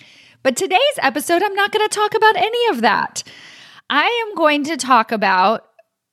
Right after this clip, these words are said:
closing down to feedback, shutting feedback out. I'm gonna tell you all of the feedback that you're taking right now that is terrible. And you need to stop, stop, stop it.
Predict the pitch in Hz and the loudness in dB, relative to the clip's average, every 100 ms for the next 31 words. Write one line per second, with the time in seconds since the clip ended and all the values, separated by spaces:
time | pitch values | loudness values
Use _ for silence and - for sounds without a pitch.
0 | _ _ _ _ - 269 277 285 262 294 | _ _ _ _ -10 0 2 2 0 -2
1 | 277 277 - 185 214 202 196 175 226 196 | 0 -2 -4 0 0 0 -2 -4 -6 -2
2 | 196 160 151 123 _ _ - - 277 294 | -2 0 -2 -2 _ _ -8 0 2 2
3 | 320 311 233 - 269 214 233 220 _ 202 | 0 -4 -6 -2 -2 2 0 0 _ -2
4 | 202 - - - 240 339 440 440 - 311 | 0 -2 -8 -2 -2 0 0 -2 -2 0
5 | 269 269 254 220 214 202 196 208 233 285 | 2 2 0 0 0 0 -2 0 2 2
6 | 262 285 - 247 226 262 262 180 202 208 | -4 -6 -2 0 2 0 0 0 0 0
7 | 220 202 254 262 269 285 285 262 214 214 | -4 -2 -2 0 0 0 0 0 -2 -4
8 | - 294 277 254 208 - _ - - - | -2 2 2 2 -4 -12 _ -20 -20 -8
9 | 240 233 269 294 247 254 - - - 233 | -2 0 0 -2 -4 -6 -6 -8 0 2
10 | 233 - - - 214 208 - - 247 220 | 2 0 -8 0 0 0 -4 0 0 2
11 | 202 - | 0 -4